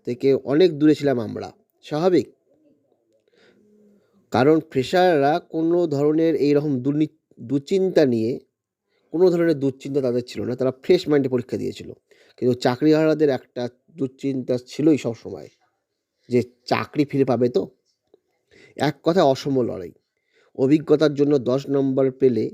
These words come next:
হয়তো বা ইন্টারভিউয়ে ডাক পাওয়ার আশা থাকবে। এদিকে স্কুল সার্ভিস কমিশন যে আদর্শ উত্তরপত্র প্রকাশ করেছে, তাতে বেশ কিছু ভুল উত্তর রয়েছে বলে অভিযোগ।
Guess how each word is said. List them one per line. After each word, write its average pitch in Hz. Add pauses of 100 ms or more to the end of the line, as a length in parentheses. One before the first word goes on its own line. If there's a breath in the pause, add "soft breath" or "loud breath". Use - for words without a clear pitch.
(180)
হয়তো 127
বা 123
ইন্টারভিউয়ে 120
ডাক 107
পাওয়ার 107
আশা 101
থাকবে। - (600 loud breath)
এদিকে 160
স্কুল 160
সার্ভিস 151
কমিশন 143 (760)
যে 123
আদর্শ 123
উত্তরপত্র 147
প্রকাশ 127
করেছে, 139
তাতে 127
বেশ 147
কিছু 143
ভুল 131
উত্তর 139 (300)
রয়েছে 131
বলে 127
অভিযোগ। 117